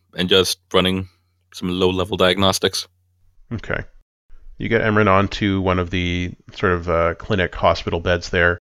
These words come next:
Speaker 2: and close the scanner curtain, no, the scanner sort of canopy down over him, and it gets to work, uh, diagnosing. And you get Mandukai up onto the other one, and it gets to work diagnosing her,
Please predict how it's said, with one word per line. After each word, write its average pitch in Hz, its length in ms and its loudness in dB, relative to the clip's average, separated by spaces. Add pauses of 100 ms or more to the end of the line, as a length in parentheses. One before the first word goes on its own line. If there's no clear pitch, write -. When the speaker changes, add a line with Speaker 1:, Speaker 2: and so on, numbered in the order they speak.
(500)
Speaker 2:
and 82 340 -4
close 95 380 0
the 85 300 -6
scanner 92 560 2
curtain, - 500 -4 (160)
no, 80 180 -8
the 85 100 -8
scanner 90 440 0
sort 82 240 -6
of 78 120 -10
canopy 92 420 0
down 87 240 0
over 85 180 -4
him, 87 240 -6
and 87 80 -8
it - 180 -14 (400)
gets - 200 -10
to - 100 -14
work, - 380 -6 (800)
uh, 82 180 -4
diagnosing. 87 800 0 (360)
And 87 360 -4
you 85 80 -8
get - 180 -10 (180)
Mandukai 98 540 2
up 95 140 0
onto 92 180 0
the 95 120 0
other 117 200 4
one, 110 260 4
and 87 120 0
it 80 60 -8
gets - 160 -12
to - 100 -14
work 80 160 -10
diagnosing 80 540 -4
her, 95 420 2